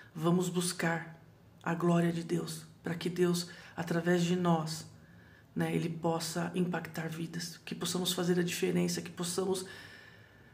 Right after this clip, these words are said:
escandalizar o mundo com a palavra de Deus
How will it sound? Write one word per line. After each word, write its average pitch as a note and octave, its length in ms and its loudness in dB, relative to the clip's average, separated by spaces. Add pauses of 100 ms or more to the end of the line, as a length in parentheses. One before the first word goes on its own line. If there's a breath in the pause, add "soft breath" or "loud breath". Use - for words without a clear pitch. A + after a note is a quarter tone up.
escandalizar G#3 760 6
o A3+ 40 6
mundo G#3 360 6
com G3 100 2
a F#3 40 4
palavra F3+ 360 -2
de F3+ 120 -2
Deus F3 420 -4